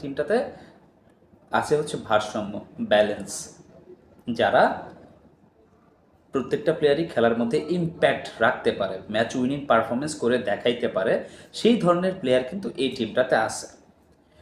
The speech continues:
তো যাই হোক, চেন্নাইয়ের সাপোর্টার আপনারা যারা আছেন, তারা আমার সাথে অবশ্যই মেলানোর চেষ্টা করবেন যে,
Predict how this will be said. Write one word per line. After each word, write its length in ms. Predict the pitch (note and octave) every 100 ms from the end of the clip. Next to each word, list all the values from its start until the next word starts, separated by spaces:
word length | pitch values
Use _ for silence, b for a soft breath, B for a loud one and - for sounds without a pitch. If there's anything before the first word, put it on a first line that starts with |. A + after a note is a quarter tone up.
| b
তো 100 | -
যাই 180 | G3+ G3+
হোক, 200 | A#3+ A#3+
চেন্নাইয়ের 400 | - G3+ A3 G#3+
সাপোর্টার 380 | F#3+ F#3 G3 A3
আপনারা 280 | F3+ F3+ F3
যারা 300 | E3+ D#3+ D#3+
আছেন, 260 | D#3+ G#3+ G#3
তারা 420 | D3+ D3 D3 D3
আমার 240 | C#3 C3+ C3+
সাথে 220 | E3 D#3+
অবশ্যই 640 | B2+ C#3+ - - F#3 F#3+
মেলানোর 400 | D#3+ D3 D3 D3+
চেষ্টা 300 | D#3 E3+ G3
করবেন 340 | - D3+ A#2+ B2
যে, 240 | A#2+ A#2+